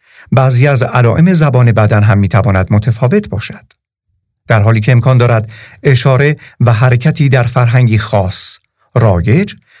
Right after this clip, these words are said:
و دارای تفسیری شفاف باشد، چه بسا همان حرکت و اشاره در فرهنگی دیگر بی‌معنی یا حتی دارای معنایی سراسر متفاوت باشد. دربارهٔ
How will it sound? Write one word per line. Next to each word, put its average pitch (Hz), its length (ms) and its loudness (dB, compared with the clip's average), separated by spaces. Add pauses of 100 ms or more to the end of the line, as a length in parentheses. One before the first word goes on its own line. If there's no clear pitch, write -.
(120)
و 110 120 2
دارای 104 340 2
تفسیری 123 480 0
شفاف 156 560 -4
باشد، 95 360 -2
چه - 180 -2
بسا 117 460 -2 (320)
همان 233 360 0
حرکت 180 580 -2
و 156 80 2
اشاره 107 520 0 (340)
در 113 120 2
فرهنگی 110 600 0
دیگر 120 580 0 (560)
بی‌معنی 107 800 0 (200)
یا 107 100 0
حتی 107 320 0
دارای 107 360 2
معنایی 113 520 0 (180)
سراسر 127 800 0
متفاوت 101 800 -4
باشد. - 400 -20 (1200)
دربارهٔ 120 540 0